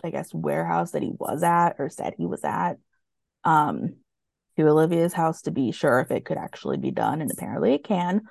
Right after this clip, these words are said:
So that kind of makes them want to zero in on Joel a little bit more. Um, but Nyla has to question him under the guise of they need background on Olivia because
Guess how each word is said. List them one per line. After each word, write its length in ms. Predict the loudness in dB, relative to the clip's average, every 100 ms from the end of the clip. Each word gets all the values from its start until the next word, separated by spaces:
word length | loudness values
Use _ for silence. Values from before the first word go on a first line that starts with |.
| -14 -20 -20 _ _ 2
So 500 | 6 8 6 4 -2 _ _
that 200 | -2 0
kind 200 | 0 4
of 80 | 4
makes 280 | 4 0 0
them 480 | 2 4 2 -2 -6 _ _ _ _ _ _ -4
want 320 | 0 -2 -2
to 100 | -2
zero 360 | 0 0 0
in 120 | -2 -4
on 200 | -4 -2
Joel 280 | 0 2
a 60 | 2
little 200 | 2 2
bit 180 | 2 0
more. 420 | 0 0 0 -4 _ _ _ _ _
Um, 560 | -2 0 -2 -4 -4 -6 _ _ 4
but 280 | 6 6 2 _ _ _ 2
Nyla 240 | 4 6
has 160 | 6 2
to 80 | 0
question 400 | 0 0 -2 -4
him 240 | -2 -2
under 280 | -2 -2 -2
the 120 | -4
guise 460 | -4 -4 -4 -6 -4
of 360 | -4 -4 -8 -6
they 140 | -4
need 280 | -4 -6 2
background 540 | 2 2 2 2 2
on 140 | 0 0
Olivia 580 | 0 -2 -2 -2 -2 -4
because 760 | -10 -8 -6 -6 -8 -12 -16